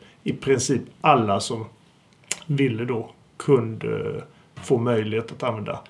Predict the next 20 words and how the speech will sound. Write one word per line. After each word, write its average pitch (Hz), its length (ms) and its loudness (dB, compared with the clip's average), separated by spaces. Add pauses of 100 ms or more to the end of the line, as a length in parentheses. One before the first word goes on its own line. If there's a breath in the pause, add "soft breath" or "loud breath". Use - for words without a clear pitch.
(140)
fluorinnehållande 127 800 2
tandkräm. - 580 -6 (520 soft breath)
Det 113 80 2
hade 135 340 6
funnits 165 380 6
fluortandkräm 143 580 4
innan, 127 380 4
det 127 60 4
hade 131 120 2
funnits 123 460 -2
fluorfria 143 880 6
produkter, 143 720 0
men 123 300 -2
då 143 200 8
blev 131 280 4
det 117 80 2
mer 113 220 0
allmänt 113 300 -2
tillgängligt. 113 380 -4
Och - 220 -4